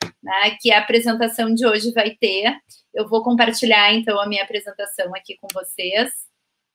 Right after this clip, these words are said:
por no modo apresentação aqui. Então,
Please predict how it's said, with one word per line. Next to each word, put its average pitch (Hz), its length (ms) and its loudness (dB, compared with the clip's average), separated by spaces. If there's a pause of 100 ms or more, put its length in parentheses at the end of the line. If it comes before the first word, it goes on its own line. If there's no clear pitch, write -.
(540)
por 190 160 2
no 190 120 -4
modo 185 280 4
apresentação 180 1160 -2
aqui. - 520 -14 (1300)
Então, 254 520 6